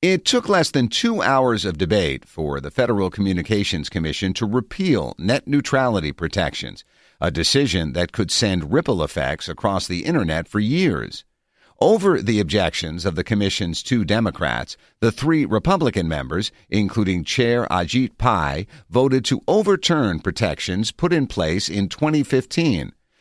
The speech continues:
but not before fudging a few facts. In their remarks, Chairman Pai, Commissioner Brendan Carr,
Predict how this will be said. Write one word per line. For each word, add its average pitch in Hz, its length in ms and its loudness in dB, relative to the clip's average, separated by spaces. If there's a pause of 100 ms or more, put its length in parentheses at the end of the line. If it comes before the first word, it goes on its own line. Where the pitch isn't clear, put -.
(180)
but 117 320 2
not 202 320 0
before 147 460 0
fudging 92 680 0
a 110 80 0
few 165 300 -2
facts. - 680 -6 (640)
In 202 140 4
their 147 180 6
remarks, 90 600 2
Chairman 156 440 0
Pai, 67 480 -4
Commissioner 107 480 0
Brendan 90 480 0
Carr, 71 420 -2